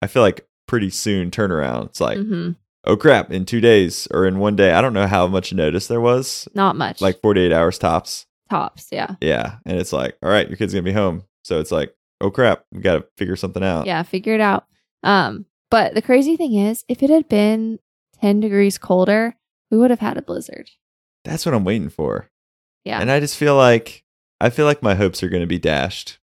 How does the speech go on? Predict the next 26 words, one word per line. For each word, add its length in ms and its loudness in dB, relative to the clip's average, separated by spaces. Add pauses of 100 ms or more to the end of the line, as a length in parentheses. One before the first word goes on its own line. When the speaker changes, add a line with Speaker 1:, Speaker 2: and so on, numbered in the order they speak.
(140)
Speaker 1:
for 140 -4
snow. 460 -4
Speaker 2:
You 80 -6
think 180 -4
so? 320 -4 (300)
Speaker 1:
I 120 0
just, 340 -2
I 140 -8
don't 180 -4
know. 260 2
I 80 0
feel 320 0
like 400 -2 (420)
a 80 -4
lot 220 0
of 60 -2
times 380 0
when 140 -2
it 140 -4
does 200 -2
snow, 520 -4 (260)
you 120 -2
have 200 4
these 220 -4
little, 280 2
like, 460 -2